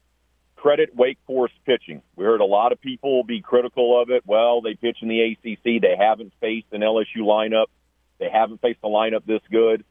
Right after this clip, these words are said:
Wake Forest's pitchers, Dawson, held the best lineup in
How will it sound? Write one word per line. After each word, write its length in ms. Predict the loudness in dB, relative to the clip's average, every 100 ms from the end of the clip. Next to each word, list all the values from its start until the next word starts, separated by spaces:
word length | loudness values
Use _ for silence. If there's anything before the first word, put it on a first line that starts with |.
| _ _ _ _ _ _ -2
Wake 280 | 0 0 -4
Forest's 540 | -4 -2 -4 -10 -12 -16 _ _
pitchers, 420 | -2 0 -4 -8 -10 _ -20 _ _ _ _ 0
Dawson, 380 | 2 2 -4 -2
held 300 | 0 0 -2 _ _ _ _ _ -14
the 60 |
best 340 | -4 0 0 0
lineup 420 | -2 -2 0 -2 -4
in 160 | -14